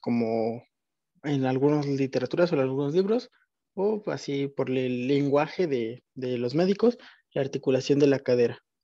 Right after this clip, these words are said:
¿vale? Se da entre los siguientes huesos, entre el fémur y el, este, acetábulo, ¿no? Que está en el hueso coxal, acet-,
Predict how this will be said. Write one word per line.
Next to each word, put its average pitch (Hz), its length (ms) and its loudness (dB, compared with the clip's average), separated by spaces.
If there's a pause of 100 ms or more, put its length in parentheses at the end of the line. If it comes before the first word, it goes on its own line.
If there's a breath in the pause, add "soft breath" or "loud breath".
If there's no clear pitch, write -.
(200)
¿vale? 113 240 -8 (1160)
Se - 280 4
da 175 60 8
entre 202 420 8
los 139 200 2
siguientes 156 440 -4
huesos, 208 440 0
entre 139 500 -2
el 131 100 -6
fémur 220 580 2 (2500)
y 185 360 0
el, 139 320 -8
este, 127 760 -4
acetábulo, 131 720 0
¿no? 156 220 0 (840)
Que 143 140 2
está 135 180 2
en 135 100 4
el 135 100 2
hueso 131 280 0
coxal, 190 400 -2 (120)
acet-, - 300 -12